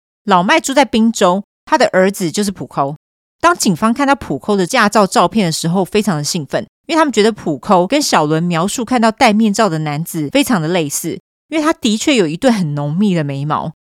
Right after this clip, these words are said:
再加上他的车子是二零一五年份的现代汽车，车型就是 Elantra，伊兰特，警方觉得相当的振奋。警方找到了普抠的普曼公寓之后，调阅了附近的监视器，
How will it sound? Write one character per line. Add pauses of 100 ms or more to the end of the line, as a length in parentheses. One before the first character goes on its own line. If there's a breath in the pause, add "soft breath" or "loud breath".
(220)
再
加
上
他
的
车
子
是
二
零
一
五
年
份
的
现
代
汽
车，
车
型
就
是
Elantra，
伊
兰
特， (220)
警
方
觉
得
相
当
的
振
奋。 (520)
警
方
找
到
了
普
抠
的
普
曼
公
寓
之
后， (240)
调
阅
了
附
近
的
监
视
器，